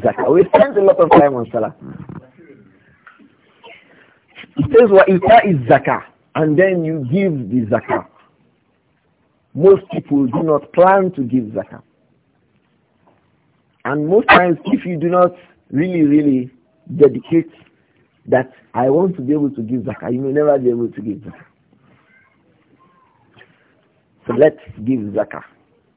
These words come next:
Uh, the nisab for gold is twenty dinars, twenty golden coins. I think it's about eighty-five grams of gold.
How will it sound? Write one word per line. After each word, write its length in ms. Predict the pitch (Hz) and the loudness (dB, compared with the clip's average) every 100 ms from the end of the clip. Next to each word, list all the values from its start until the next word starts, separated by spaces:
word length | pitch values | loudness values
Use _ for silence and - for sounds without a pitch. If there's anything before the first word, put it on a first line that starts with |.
| _ _ _ _ _ _ _ _ _ _ _ _ - | _ _ _ _ _ _ _ _ _ _ _ _ -6
Uh, 480 | 110 110 113 110 110 - _ _ _ _ _ - | -2 0 0 0 -4 -12 _ _ _ _ _ -2
the 140 | 139 | 0
nisab 840 | 151 156 - 196 180 156 113 82 - - | 2 -2 2 4 6 2 -4 -16 -20 -10
for 380 | 135 123 117 110 | -2 0 0 0
gold 400 | 143 143 127 117 | 2 2 2 -2
is 180 | 107 117 _ | -8 -10 _
twenty 640 | 135 139 139 135 135 151 - _ _ _ _ _ _ _ 117 | -6 -6 -6 -4 -4 -6 -16 _ _ _ _ _ _ _ -8
dinars, 380 | 120 123 113 87 - - - - | -4 -4 -4 -8 -16 -20 -16 -6
twenty 340 | 143 143 143 | -4 -4 -6
golden 420 | 127 123 123 120 123 | -2 0 0 -2 -10
coins. 280 | 110 92 - - _ _ _ _ - | -14 -16 -18 -20 _ _ _ _ -6
I 100 | 762 | -4
think 200 | - - | -4 -4
it's 80 | 151 | 0
about 180 | 135 - | 0 0
eighty-five 560 | 160 - 165 - 180 131 | -6 -8 -4 0 0 -2
grams 380 | 104 226 151 143 117 | -6 -6 -8 -8 -10
of 180 | 104 | -10
gold. 320 | 98 113 101 | -6 -6 -8